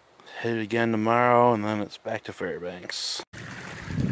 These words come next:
Back at the old McDonald Creek. Getting pretty good at this technique.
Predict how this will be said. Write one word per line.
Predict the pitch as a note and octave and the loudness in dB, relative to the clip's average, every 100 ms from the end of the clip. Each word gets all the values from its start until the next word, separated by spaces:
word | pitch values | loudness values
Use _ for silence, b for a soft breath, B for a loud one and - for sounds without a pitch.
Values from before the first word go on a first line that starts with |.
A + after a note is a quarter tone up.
| - | 2
Back | B2+ B2 | 2 2
at | - | 2
the | A#2+ | 6
old | C3+ C#3 C#3 C3+ C3 A2+ - - | 10 10 12 10 8 2 -10 -8
McDonald | G2+ A#2+ D3 D#3 D3+ D3+ D#3 D#3+ C3+ | 2 6 8 6 8 8 8 6 4
Creek. | - A#2+ A2 F2+ - - - - - - - B B B B B B B - | 0 0 2 0 -4 -10 -10 -14 -14 -14 -14 B B B B B B B 0
Getting | - D3+ D3 | 6 6 8
pretty | E3+ E3 | 10 10
good | D3 F#3 | 10 12
at | E3+ | 12
this | C3+ C3+ - | 10 2 0
technique. | E3 D#3+ C3 D3+ D3+ D3 | 4 4 6 2 2 0